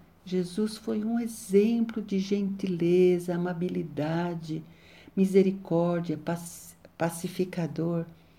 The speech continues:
Jesus, em seu primeiro milagre, ajudou um casal com problemas, lembram? Ele transformou a água em vinho. Ele sorria com ternura para as crianças, colocava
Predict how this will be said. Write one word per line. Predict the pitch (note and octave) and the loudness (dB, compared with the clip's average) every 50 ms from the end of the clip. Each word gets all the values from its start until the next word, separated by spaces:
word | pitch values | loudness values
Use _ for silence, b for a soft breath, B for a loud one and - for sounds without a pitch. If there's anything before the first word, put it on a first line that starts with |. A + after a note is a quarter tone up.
| B B B B B B B B B B | B B B B B B B B B B
Jesus, | - - G3+ G3 G3 G3 C4+ C4 B3+ | -2 0 0 2 2 2 0 0 2
em | A#3+ A3+ | 0 -2
seu | A3+ A3+ A#3 | 0 -2 -2
primeiro | - G#3+ G#3 G3 G3+ A3+ A#3+ A3+ | -2 -2 0 0 2 2 2 0
milagre, | F#3+ F3 E3+ E3 F3+ G3 G#3+ G#3 G3 G3 F3 E3 E3 - - - | 0 0 0 0 -2 -2 -2 -2 -4 -4 -6 -8 -8 -10 -10 -8
ajudou | - G3 G#3 G3+ A3 G#3 - A3 G#3+ | -4 -2 -2 -2 -2 -2 -2 -2 -2
um | A3 A3+ | 0 -2
casal | G#3+ A3 G#3 G3+ F#3+ G3 F#3+ G3 | -2 -4 -4 -4 -2 -2 -2 -2
com | G3 G#3+ G#3+ | 0 0 -2
problemas, | G#3+ - - G#3+ G#3+ G#3 G3+ F#3+ F#3 F3+ - | 0 0 0 0 0 0 0 0 -2 -2 0
lembram? | G3 A3 B3+ D4+ D#4 A#3+ F3 - B B B B B B B B - | 2 4 4 4 4 2 -2 -6 B B B B B B B B -6
Ele | - G3+ G#3 G3 G3 | -4 -2 0 0 0
transformou | G3 G3 - G3 G3 G3 G3 - G3+ G3+ F#3 E3 D#3+ E3 F3 F3 | -2 -2 -2 0 0 0 0 -2 -2 -2 0 0 0 0 -2 -2
a | E3+ | -4
água | E3+ E3 E3 D#3+ F3 | -4 -6 -6 -4 -4
em | E3+ E3+ | -4 -4
vinho. | E3 F3 D#3 D3 D3 E3 D#3 C#3+ C#3 - - - - - B B B B B B B B B B B B | -4 -4 -6 -10 -8 -8 -8 -8 -8 -14 -18 -20 -20 -20 B B B B B B B B B B B B
Ele | - A3+ B3 B3 A#3 A3+ | -4 -2 -2 -2 -4 -6
sorria | - - A#3 G#3+ F#3 F#3 G3+ G#3 A3 G#3+ | -2 0 0 2 4 4 4 4 2 2
com | G#3+ - - G#3 G3+ | 0 -2 -4 -4 -4
ternura | G3 G3 G3+ F#3+ F#3+ F#3+ G3+ G3+ G3+ | 0 0 2 4 4 4 2 2 -2
para | G3 - F#3+ G3 | -2 0 0 0
as | F#3+ F#3+ | 0 -2
crianças, | - - G3 F#3+ F3+ F3 F3+ F#3 F#3 F#3 - F#3+ - | -4 -2 0 0 2 2 2 0 0 -2 -4 -8 -8
colocava | - - G3 G3 G3 G3 - F#3+ F#3+ F#3+ F3+ F#3+ F#3 F#3 | -4 -2 -2 -2 -2 -2 -2 -2 -2 0 0 -2 -4 -4